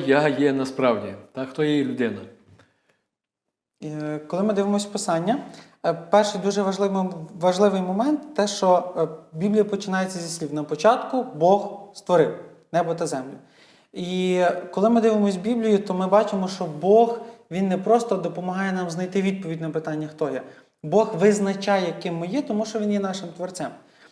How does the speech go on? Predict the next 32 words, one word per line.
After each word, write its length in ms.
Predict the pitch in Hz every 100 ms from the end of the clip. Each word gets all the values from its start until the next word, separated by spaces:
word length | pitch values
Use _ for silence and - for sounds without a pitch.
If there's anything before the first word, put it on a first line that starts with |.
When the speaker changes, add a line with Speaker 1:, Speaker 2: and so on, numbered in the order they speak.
| _ _ -
Speaker 2:
Е, 320 | 170 165 170
і 180 | 185 185
коли 260 | 185 208 233
ми 100 | 220
дивимося 440 | 220 214 208 202
в 60 | 196
книгу 240 | 202 196
Буття, 340 | 185 190 226 240
перший 480 | 233 202 208 - 185
розділ, 340 | 190 185 170
двадцять 280 | 165 170 165
сьомий 280 | 185 180 170
вірш, 240 | 202 208
ми 100 | 165
читаємо 440 | 165 165 180 170
такі 240 | 165 165 165
слова. 340 | - 156 135 113 - - _ _ _ _ - - - _ _ _ _
Е, 80 | 165 160
Буття 520 | - 151 180 185 190 185
один 160 | 190
двадцять 380 | 170 170 170 -
сім 160 | 247 214
ми 80 |
читаємо: 560 | 190 - 180 170 160 139 - - - _ _ _ _ _ - _ _ _ _ _ _
«І 140 | - 175
Бог 380 | 156 214 240 196
на 120 | 190
свій 280 | - 196 196
образ 560 | 180 170 180 277 - -
людину 340 | 170 170 190 185
створив». 340 | - 170 131 - - _ _ _
Тобто 280 | 202 196